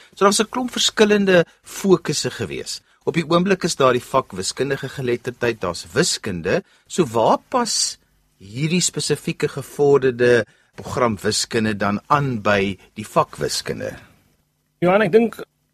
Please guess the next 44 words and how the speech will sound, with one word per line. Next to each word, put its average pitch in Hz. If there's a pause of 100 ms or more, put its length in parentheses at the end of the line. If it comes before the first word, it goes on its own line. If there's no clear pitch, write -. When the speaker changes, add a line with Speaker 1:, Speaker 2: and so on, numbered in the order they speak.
Speaker 2:
ons 175
moet 185 (100)
dalk 156
net 208
kyk 208
na 180 (100)
wat 143
nou 165
in 170
die 151
onderwys 160
aangaan. 160 (460)
Tegniese 220
wiskunde 151
het -
nou 143
teruggekom 170
ook. 160
So 143 (560)
die, 147
die 147
ou 208
hoërgraad 165
standaardgraad 160
is 160
amper 170
nou 147
een 185
vak. 170 (100)
Ehm, 127
wiskunde 156
soos 147
ons 170
dit 170
nou 151
ken 170 (320)
is 151
eintlik 180
bietjie 180
meer 160
hoërgraad 160
as 147
wat 139
standaardgraad. 143